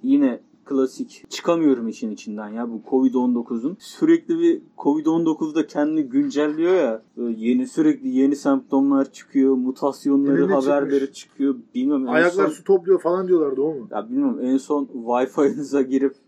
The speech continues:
Speaker 1: torrentten porno indiriyor.
Speaker 2: <laughs> Yanlışlıkla yapar. Abi beş G, bak, her şeyin musibeti başı beş G.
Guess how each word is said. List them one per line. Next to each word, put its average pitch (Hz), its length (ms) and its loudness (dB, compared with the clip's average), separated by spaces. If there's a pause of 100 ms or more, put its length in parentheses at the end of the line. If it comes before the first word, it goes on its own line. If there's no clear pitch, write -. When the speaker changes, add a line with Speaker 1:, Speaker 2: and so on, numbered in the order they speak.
(120)
Speaker 1:
torrentten 143 680 0
porno 156 420 2
indiriyor. 135 640 4 (460)
Speaker 2:
<laughs> 254 340 2 (760)
Yanlışlıkla 165 720 0
yapar. 151 440 0 (260)
Abi 165 240 0
beş 208 280 4
G, 180 140 2
bak, 147 160 -6
her 277 180 -2
şeyin 190 500 -4
musibeti 175 640 -4
başı 226 360 -2 (320)
beş 220 340 -2
G. 143 80 -4